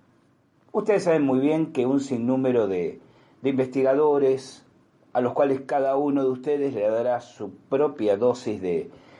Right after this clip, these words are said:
de respaldo y credibilidad, en algunos mayor, muchísimo, en otros quizás no tanto, lo han planteado y lo han significado. Y de hecho, muchas personas que apenas tienen lecturas superficiales sobre la Cueva de los Tallos,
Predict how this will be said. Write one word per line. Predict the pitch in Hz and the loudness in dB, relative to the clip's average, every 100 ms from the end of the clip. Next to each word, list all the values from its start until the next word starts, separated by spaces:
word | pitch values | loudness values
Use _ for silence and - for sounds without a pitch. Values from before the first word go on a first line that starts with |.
| - - | -20 -16
de | 90 104 95 | -2 2 2
respaldo | 95 107 - 156 147 107 92 | 0 -2 2 4 4 0 -2
y | 87 | -2
credibilidad, | 104 95 101 101 104 113 127 135 87 - - | -2 -2 -2 -4 -4 0 2 2 0 -12 -14
en | 85 | -8
algunos | 95 98 87 | -4 -4 -2
mayor, | 95 107 185 160 131 - | -2 0 4 4 4 0
muchísimo, | 92 87 165 147 - 110 - | -8 -2 2 2 0 -6 -6
en | - | -4
otros | 95 98 - | -4 -6 -8
quizás | 98 120 | -4 -2
no | 139 165 | -2 0
tanto, | 208 175 151 160 160 - - _ _ _ _ _ _ _ - | 0 0 -2 -2 -2 -8 -20 _ _ _ _ _ _ _ -2
lo | 226 | 0
han | 233 | 0
planteado | 233 226 170 170 156 175 | 2 0 2 0 2 2
y | 151 | 2
lo | 123 | 2
han | 131 | 0
significado. | - 104 95 - 90 - - 76 | -2 -4 -6 -8 -12 -12 -8 -6
Y | 143 226 | 0 2
de | 285 | 2
hecho, | 262 262 | 0 -2
muchas | 233 208 220 247 | -2 -2 -2 -2
personas | - 233 247 285 233 190 208 - | 0 0 0 0 0 0 -2 -4
que | |
apenas | - - 139 139 | -4 -2 -2 -2
tienen | 151 143 | -4 -2
lecturas | 139 131 160 156 147 | -2 -2 -2 -4 -4
superficiales | 156 139 143 139 180 180 226 202 135 127 127 | -6 -2 -2 -2 -6 -4 2 2 4 0 -2
sobre | 120 104 104 | -4 -2 -2
la | 104 101 | -2 0
Cueva | 143 135 | 2 4
de | 131 | 2
los | 127 139 | 0 0
Tallos, | 170 135 - 110 | 2 0 0 -10